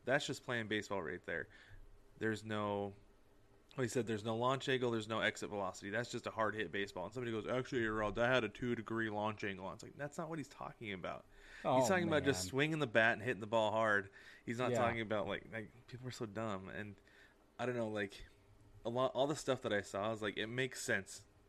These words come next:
Speaker 1: I understand what he's saying, but I can also understand why people are, like, bugged by it, because A, they hate A-Rod, and B, if he's using cliches on the broadcast, people are gonna destroy him anyway.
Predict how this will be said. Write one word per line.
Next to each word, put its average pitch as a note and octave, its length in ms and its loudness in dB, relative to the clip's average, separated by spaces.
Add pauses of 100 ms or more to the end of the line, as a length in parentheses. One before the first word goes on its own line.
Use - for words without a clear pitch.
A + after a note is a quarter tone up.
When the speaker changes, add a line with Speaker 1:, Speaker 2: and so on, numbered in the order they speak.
(120)
Speaker 1:
I A#2+ 80 2
understand A#2 420 0
what F#2 80 -4
he's G2 160 -10
saying, D#2 380 -8 (420)
but A2 140 2
I - 20 0
can A2+ 140 -4
also A2+ 260 0
understand G#2+ 380 -2
why G2 80 0
people G2+ 340 -6
are, G2 200 2
like, F2+ 360 -6 (240)
bugged A2 320 2
by F#2 140 0
it, F#2 100 0
because G2+ 280 -8
A, A2 180 4
they G2+ 140 2
hate G2 220 -4
A-Rod, F#2+ 540 0 (580)
and G#2 460 -2
B, G#2 480 2 (220)
if G#2 120 -4
he's A2+ 220 0
using G#2+ 240 -2
cliches G#2+ 680 0 (460)
on G#2 100 -4
the G2 60 -6
broadcast, G2 600 0
people F#2+ 240 -6
are F#2 40 -6
gonna F#2+ 220 -4
destroy F#2 320 -6
him F2 160 -8
anyway. G#1 380 -10